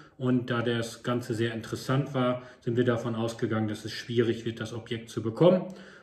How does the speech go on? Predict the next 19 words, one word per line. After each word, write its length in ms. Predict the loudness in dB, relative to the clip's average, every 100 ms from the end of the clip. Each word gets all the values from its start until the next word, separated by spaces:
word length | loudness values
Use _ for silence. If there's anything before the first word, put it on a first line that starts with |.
| -8
Und 480 | 0 2 2 -2 0
meine 260 | 4 6
Eltern 280 | 4 2 2
sind 200 | 2 2
dann 140 | 0 0
zur 180 | 2
Besichtigung 440 | 4 2 2 2 4
gewesen, 640 | 6 6 6 6 4 0
haben 160 | 0 4
mir 180 | 6 6
dann 320 | 2 0 -2
im 280 | -6 -6 -6
Nachhinein 500 | -2 -2 0 -2 0
davon 300 | -2 -4 -4
erzählt. 540 | -6 -2 4 4 2 -4
Ich 160 | -4
habe 180 | -4 -2
dann 160 | 0 0
mein 360 | 2 0 -4